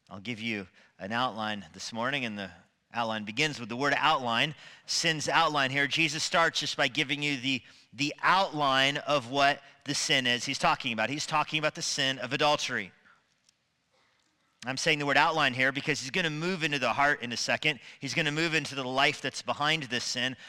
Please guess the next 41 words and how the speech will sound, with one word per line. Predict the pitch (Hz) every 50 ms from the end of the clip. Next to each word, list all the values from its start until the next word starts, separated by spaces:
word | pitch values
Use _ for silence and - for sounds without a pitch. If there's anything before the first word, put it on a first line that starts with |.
| - - -
but | 156 156 151
he's | 156 -
starting | - - 190 180 190 208 208 190 165
just | 160 151 -
at | 151 139
the | 156 143
very | 131 165 165 160 139
surface | - - - - - 196 190 165 - - 165 160 - -
level. | 139 139 135 123 107 101 92 78 - _ _ _ _ _ _ _ _ _ _ _ _ _ -
So | - - 131
the | 123 117
first | - - 143 185 202 190 - - - - - - - _ _ _ _ _ _ _ _ - 110
way | 123 147 156 170 175
Jesus | 147 151 160 139 135 - -
enters | 165 156 139 143 147 131 -
this | 143 135
discussion, | - 139 - - 170 160 - - 151 147
verse | 135 143 - -
twenty-seven, | - 156 147 135 - - 151 139 127 127
is | 127 117 139
on | 123 117 113
the | 110
surface. | - - - 175 185 196 - - 208 208 196 - - - - - - - - _
This | - 123 120 -
is | 123 117
on | 127 123
the | 123 131 127 -
outside. | - 151 151 147 - - - - 208 196 190 190 185 185 180 156 - - - - -
Jesus | - 139 147 139 123 143 131 -
is | 139 -
talking | - 165 147 135 - - 135 135
about | 131 127 131 127 127 - - - - - -
the | 104 127 123 107 - - - - 135
external | 139 - - - - 185 180 175 175 170 165 -
act | - 143 156 175 175 - -
of | 170 143
adultery, | 156 151 160 160 170 - - 170 175 185 190 165 - - - -
about | 107 120 117 127 127 123 - -
somebody | - - 147 143 147 147 151 143
who | 117 139 135 127
is | 127 123 117 - -